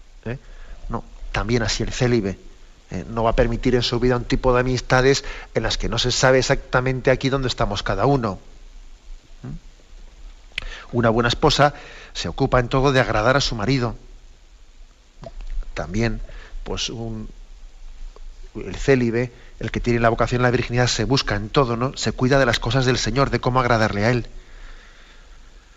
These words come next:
O sea que, por lo tanto, si miramos el amor humano, la experiencia manifiesta que la esposa, muy enamorada de su esposo, apenas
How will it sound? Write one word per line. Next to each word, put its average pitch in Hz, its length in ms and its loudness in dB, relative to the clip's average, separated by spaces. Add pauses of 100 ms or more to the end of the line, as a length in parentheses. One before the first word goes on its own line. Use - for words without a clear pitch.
(800)
O - 20 -18
sea - 140 -2
que, 139 100 0
por 135 120 0
lo 139 60 4
tanto, 147 460 2
si - 220 -2
miramos 147 380 4
el 120 80 4
amor 135 220 4
humano, 127 380 2 (960)
la 120 180 2
experiencia 135 500 4
manifiesta 131 680 2 (920)
que 87 160 -2
la 82 80 -4
esposa, 110 560 2
muy 139 200 4
enamorada 127 460 6
de 123 120 2
su 139 120 -2
esposo, 135 500 0
apenas 131 720 2